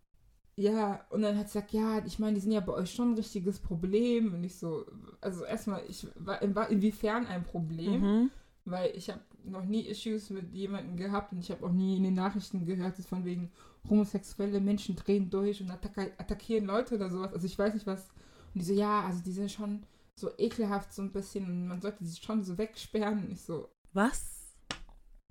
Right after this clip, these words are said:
Speaker 1: „Ich will diese Konversation nicht führen.“ Und, ähm, dann haben die eine Geschichte erzählt. Die Geschichte will ich jetzt nicht wieder erzählen, weil das war, ähm, eine Misshandlungsgeschichte, ähm, von einem Kleinkind.
Speaker 2: Mhm.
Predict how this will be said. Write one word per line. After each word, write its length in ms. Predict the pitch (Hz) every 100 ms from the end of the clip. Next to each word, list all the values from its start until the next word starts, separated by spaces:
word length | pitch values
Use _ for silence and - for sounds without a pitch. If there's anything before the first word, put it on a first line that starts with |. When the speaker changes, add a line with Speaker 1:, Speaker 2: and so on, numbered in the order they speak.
| - -
Speaker 1:
„Ich 200 | 190 202
will 140 | 226
diese 200 | 233 214
Konversation 760 | 208 214 202 190 175 - 214 202
nicht 240 | 202 -
führen.“ 520 | - 208 196 196 - - - - - - - - -
Und, 580 | 208 208 202 196 196 -
ähm, 340 | - 185 180 175
dann 160 | 185
haben 140 | 214 214
die 60 |
eine 120 | 190 170
Geschichte 380 | 170 247 226 214
erzählt. 380 | 202 - 214
Die 80 | 180
Geschichte 240 | 175 202 190
will 60 |
ich 60 | 175
jetzt 160 | 165 -
nicht 160 | 185
wieder 140 | 202 196
erzählen, 360 | 185 - 185
weil 80 | 170
das 160 | 170 -
war, 380 | 170 170 165 -
ähm, 400 | 170 156 156 - -
eine 340 | 165 156 - -
Misshandlungsgeschichte, 1300 | 180 175 196 202 220 202 - 196 190 180 - 180 180 - - _ _ -
ähm, 280 | 180 175 175
von 180 | - 170
einem 540 | 165 165 165 165 160
Kleinkind. 760 | - 196 196 208 - 233 254 226
Speaker 2:
Mhm. 420 | 175 180 185 208